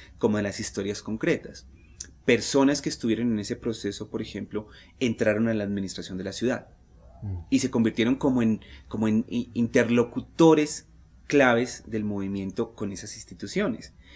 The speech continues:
Speaker 1: De no haber sido por esa experiencia que teníamos con estas personas, hubiera sido mucho más difícil entrar en diálogo
Speaker 2: Totalmente.
Speaker 1: con la institución de la ciudad. Sí, porque si bien la institución de la ciudad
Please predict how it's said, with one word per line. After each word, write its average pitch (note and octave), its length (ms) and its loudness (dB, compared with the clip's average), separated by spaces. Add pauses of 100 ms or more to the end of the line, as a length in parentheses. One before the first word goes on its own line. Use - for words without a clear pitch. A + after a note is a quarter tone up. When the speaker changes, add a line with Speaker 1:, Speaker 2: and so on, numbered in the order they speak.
(160)
Speaker 1:
De B2+ 200 6
no B2 160 6
haber D3 240 6
sido C3+ 360 2
por G2+ 200 -4
esa G2+ 140 -6
experiencia A#2+ 520 -2
que A2+ 100 -8
teníamos F2+ 440 -6
con F#2+ 180 -10
estas A2+ 240 -10
personas, A2 440 -6 (260)
hubiera G#2+ 220 0
sido A#2 180 0
mucho B2 320 2
más G#2 160 -2
difícil A2 380 -6
entrar F#2+ 240 -8
en G2 140 -8
diálogo G2+ 360 -6
Speaker 2:
Totalmente. F2+ 380 -8
Speaker 1:
con A2 100 -2
la G2 60 -4
institución - 400 -10
de F2+ 60 -8
la F#2 100 -6
ciudad. C#3 460 0 (180)
Sí, - 160 -14
porque - 260 -8
si - 140 -8
bien A#2+ 220 2
la F3+ 80 6
institución C#3+ 400 -2
de C3 80 2
la C#3+ 80 4
ciudad C#3 320 0